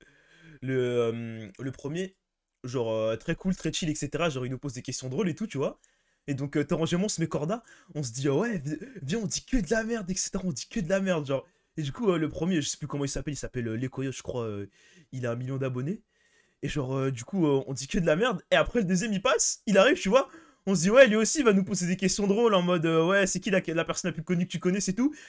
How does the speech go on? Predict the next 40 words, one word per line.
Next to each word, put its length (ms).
Il 100
me 40
dit, 260
de 160
quelle 180
orientation, 480
<laughs> 320
de 100
quelle 180
orientation 340
sexuelle 300
es-tu ? 360
Et 60
genre, 320
<laughs> 20
et 100
genre, 140
je 100
regarde 280
Torange, 440
et 100
Torange, 260
il 60
me 60
regarde 160
comme 140
ça, 80
il 80
fait. 220
<laughs> 340
Et 120
la 120
suite, 520
la 120
suite 260
de... 160
la 100
vidéo, 440
vous 140
connaissez. 640